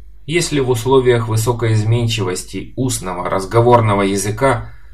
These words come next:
строго придерживаться фонетического базового принципа, то есть следовать девизу «как слышится, так и пишется»,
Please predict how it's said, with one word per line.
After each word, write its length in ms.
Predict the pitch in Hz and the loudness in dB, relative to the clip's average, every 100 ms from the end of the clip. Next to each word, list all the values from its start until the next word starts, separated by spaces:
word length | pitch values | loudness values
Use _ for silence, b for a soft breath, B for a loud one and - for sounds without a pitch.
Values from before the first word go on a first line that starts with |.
| B B | B B
строго 460 | - 156 180 160 | -6 4 4 4
придерживаться 920 | 135 131 123 143 131 127 123 117 120 110 | 2 0 2 0 2 2 2 0 0 0
фонетического 1000 | 117 113 113 120 113 110 - 104 104 | 0 0 0 -2 -2 -4 -4 0 0
базового 680 | 98 104 117 110 101 101 98 | 0 4 4 4 2 2 2
принципа, 720 | 95 135 170 165 113 113 - - - - - - - - | 2 0 -2 -2 -6 -8 -12 -14 -20 -20 -20 -20 -20 -6
то 120 | 120 | 2
есть 340 | 117 113 - - | 2 0 -6 -12
следовать 600 | 117 123 123 120 110 101 | 0 2 4 4 2 2
девизу 480 | 110 110 117 104 | 0 0 0 -4
«как 220 | 101 98 - | -4 -6 -6
слышится, 680 | - 104 113 113 - - | -6 -2 -2 -4 -8 -12
так 260 | 82 - - | -10 -10 -10
и 60 | 92 | -10
пишется», 680 | - 165 - - - - | -6 -4 -4 -6 -10 -14